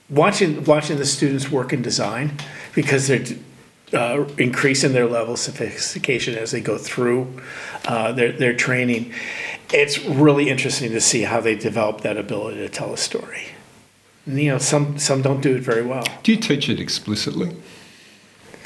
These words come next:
Speaker 1: No, not explicitly. We don't. We, I, I haven't in my classes, 'cause I'm with,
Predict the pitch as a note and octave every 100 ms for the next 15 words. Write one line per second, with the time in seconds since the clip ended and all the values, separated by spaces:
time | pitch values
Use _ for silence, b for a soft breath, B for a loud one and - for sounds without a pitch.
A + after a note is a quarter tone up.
0 | B B B B A#3+ C4 C4 B3+ C4+ C4
1 | - A3+ G#3 B3 A3+ A3 A3+ A3+ - F3+
2 | G3+ G3 - F3+ - F3 G3 G3 G#3 A3
3 | G#3 E3 D3+ D3 E3+ F3 G3+ G3 G#3+ G3+
4 | - D#3+ E3+ E3+ F#3+ -